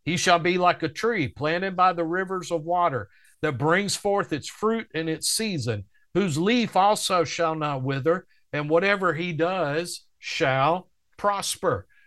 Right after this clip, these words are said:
I remember I asked the congregation a few weeks ago, and I'll pose the same question to you. If I, if I could tell you a way that you could prosper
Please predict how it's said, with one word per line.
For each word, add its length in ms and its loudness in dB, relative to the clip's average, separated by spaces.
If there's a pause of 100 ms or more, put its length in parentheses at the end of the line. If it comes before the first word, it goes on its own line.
I 80 0
remember 320 2
I 180 6
asked 160 2
the 60 -8
congregation 800 -2
a 60 -6
few 200 -2
weeks 300 -2
ago, 400 -4 (560)
and 160 0
I'll 140 2
pose 340 -2
the 80 -6
same 300 -4
question 540 -4
to 100 -4
you. 380 -2 (320)
If 180 2
I, 320 4
if 220 0
I 340 0 (1040)
could 280 -2
tell 420 4
you 500 -2 (840)
a 260 6
way 640 2 (500)
that 180 2
you 300 4
could 240 -2
prosper 800 -2